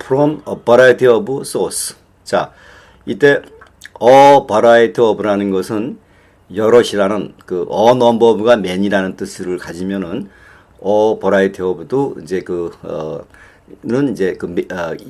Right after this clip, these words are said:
여럿이라는 뜻이죠. 그리고 이제 A variety of 뒤에는 이제 여기 복수명사가 오죠. 그러니까 여기 소스가 단수명사잖아요. 그러니까 복수명사를 고쳐야 되겠죠. 그래서, 아, 이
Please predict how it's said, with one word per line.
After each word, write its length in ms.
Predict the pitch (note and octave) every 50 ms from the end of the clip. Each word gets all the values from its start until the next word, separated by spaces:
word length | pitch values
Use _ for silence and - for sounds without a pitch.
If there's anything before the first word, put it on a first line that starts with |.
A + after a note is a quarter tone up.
| A#2+ A#2+ A#2
여럿이라는 720 | G#2+ A2 A#2 A#2+ B2 A#2 F#2+ - - - - A2 G2+ F#2 F2
뜻이죠. 460 | - G2+ - - - - - - - _
그리고 220 | - A#2 A#2+ A#2+ B2+
이제 280 | G#2 G#2 A2+ G2+ - - _ _ _ - - _ _ _ -
A 300 | G2 A2+ A#2 A#2+ A#2+ G#2
variety 520 | - G2 G#2 A2 A2 G#2+ G#2 G2 - G#2 G#2
of 180 | G2 G2 G2+
뒤에는 360 | G2 F#2 F#2 F#2+ G#2 C#3 C#3+ A#2
이제 260 | F2 F#2+ F#2+ F2 D#2+
여기 380 | E2 E2 D#2+ E2 D#2 F2+ B2 C3+
복수명사가 760 | - G#2+ F#2+ - - C3+ B2+ A#2+ G#2 G2 F#2+ F2 F2 F2 E2+
오죠. 380 | E2 D#2+ D2+ - - - - _ _ _ _ -
그러니까 440 | - B2 C#3 C3+ - - D#2+ - - _ _ _ _ _ _ _ _ _ _ _ -
여기 160 | G2+ A2 A#2+
소스가 480 | A#2+ - F#3 E3 D#3 C3+ D3 C3+ C#3 C3
단수명사잖아요. 960 | - - G2+ G2+ G2 A2 A2 G#2 F#2+ E2+ F2+ E2 E2 D#2+ E2 F2 F#2 F#2+ F2
그러니까 260 | D#2+ E2+ E2+ F2+ - - _ _
복수명사를 720 | - A#2 G#2 - - C3 B2 A2+ G2+ F#2+ F#2 F#2+ F#2+ -
고쳐야 420 | - E2+ - - - F#2 E2 D#2 C#2 _ _ _
되겠죠. 440 | - D2+ D#2 - - - C3+ C#3+ - - _ _ _ _ - - - _ _ _ _
그래서, 400 | _ - F#2+ G2 A2 B2+ C#3 - - _ _ _ _ _ _ _ _ -
아, 140 | E2 E2+ D#2 -
이 380 | - A2 F#2+ F2 E2+ E2+ E2